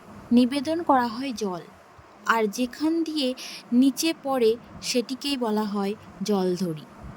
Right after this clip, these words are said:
সেই দিকটিও যেন উত্তর দিকে থাকে, সেদিকেও আমাদের খেয়াল রাখতে হবে। এবার আসি, শিবলিঙ্গের সাথে নাগ রাখা উচিত কি না। দেখুন, শিবলিঙ্গের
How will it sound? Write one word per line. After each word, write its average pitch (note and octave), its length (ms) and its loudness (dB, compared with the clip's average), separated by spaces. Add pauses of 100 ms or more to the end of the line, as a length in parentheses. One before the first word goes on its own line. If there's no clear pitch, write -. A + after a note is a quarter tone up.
(1000)
সেই D4 260 -4
দিকটিও E4 440 0
যেন D4+ 280 2 (380)
উত্তর C#4 360 -4 (100)
দিকে B3+ 260 -4
থাকে, G#3 340 -4 (300)
সেদিকেও C#4 580 -2
আমাদের G#3+ 360 -4 (100)
খেয়াল F#3 320 -4
রাখতে F3 320 -10
হবে। E3+ 280 -6 (1200)
এবার D4+ 260 -2
আসি, D#4+ 320 -2 (300)
শিবলিঙ্গের D4 720 -2
সাথে C#4+ 280 -6 (580)
নাগ B3 260 -2 (340)
রাখা A3 380 -6 (120)
উচিত G#3+ 320 -4 (140)
কি G#3 120 -6
না। E3+ 160 -4 (1700)
দেখুন, A3 340 -2 (220)
শিবলিঙ্গের D4 760 0